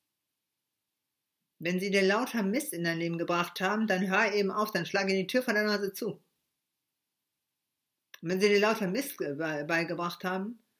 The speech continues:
ja, dann, ja, sorry, an dir lag es ja nicht. Also jetzt sagst du eben nein.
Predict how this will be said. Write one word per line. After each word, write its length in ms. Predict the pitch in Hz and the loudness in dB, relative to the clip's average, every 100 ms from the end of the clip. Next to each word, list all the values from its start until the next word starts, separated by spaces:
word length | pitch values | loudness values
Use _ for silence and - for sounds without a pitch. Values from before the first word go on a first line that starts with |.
| _ _ _ _ | _ _ _ _
ja, 140 | 185 180 | -6 -4
dann, 500 | 180 175 165 160 170 | -4 -6 -6 -10 -8
ja, 160 | 185 170 | -4 -4
sorry, 580 | 170 247 180 151 147 147 | -2 -2 -2 -2 -6 -6
an 140 | 175 | 0
dir 120 | 185 170 | 2 2
lag 160 | 165 | 2
es 140 | 170 190 | -2 -2
ja 80 | 220 | 0
nicht. 400 | 226 190 - _ _ _ _ _ _ _ _ _ - | 0 -2 -8 _ _ _ _ _ _ _ _ _ -8
Also 180 | 180 175 | -2 0
jetzt 180 | 170 - | 0 0
sagst 220 | 190 - | -2 0
du 60 | |
eben 140 | 202 208 | -2 0
nein. 360 | 254 190 - | -2 -4 -6